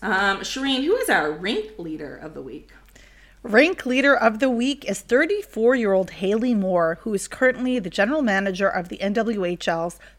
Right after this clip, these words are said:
Speaker 2: Boston Pride. She's been hired as the vice president of hockey operations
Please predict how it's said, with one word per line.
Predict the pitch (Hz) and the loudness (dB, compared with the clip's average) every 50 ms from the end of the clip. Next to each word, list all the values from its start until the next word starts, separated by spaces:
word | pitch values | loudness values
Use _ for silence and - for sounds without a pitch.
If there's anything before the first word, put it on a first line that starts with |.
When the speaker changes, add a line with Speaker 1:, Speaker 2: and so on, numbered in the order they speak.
| _ - | _ -4
Speaker 2:
Boston | 190 185 180 180 - - 202 180 180 | -2 -2 -2 -4 -6 -8 -8 -8 -8
Pride. | 170 - 175 170 165 143 151 170 - - - - - - | -6 -4 -4 -2 -2 -2 -4 -6 -8 -14 -20 -20 -20 -12
She's | - - 233 226 214 202 | -6 -4 -4 -2 0 2
been | 262 254 | 2 2
hired | 247 247 - 254 262 269 277 262 | 2 2 2 4 4 6 4 2
as | - 190 - | 0 -4 -4
the | - | -6
vice | 170 160 - 190 214 240 247 - | -6 -4 -2 0 0 0 -2 -6
president | - - - 220 202 190 - 175 170 160 156 - | -14 0 2 2 4 4 2 -2 -4 -4 -6 -8
of | 170 147 | -14 -18
hockey | - - 170 190 - - 233 | -8 -4 -4 -4 -2 0 2
operations | 214 226 220 - 208 196 180 175 - - - 165 170 - | 2 2 2 0 -2 -2 -2 -4 -4 -8 -8 -10 -10 -12